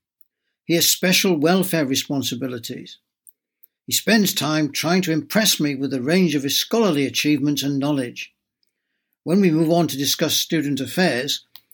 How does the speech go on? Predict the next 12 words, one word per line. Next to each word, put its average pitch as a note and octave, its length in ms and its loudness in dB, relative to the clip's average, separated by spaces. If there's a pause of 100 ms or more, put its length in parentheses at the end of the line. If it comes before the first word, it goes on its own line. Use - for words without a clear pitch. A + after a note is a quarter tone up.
he F3+ 200 2
is A#3 140 2
knowledgeable D#3+ 840 0
and C3 160 -12
cares G3+ 280 2
about B2+ 360 -4
them C3+ 120 -4
and D3 100 -2
the D3 60 -4
problems G#3 440 0
they C#3 140 0
face. - 500 -8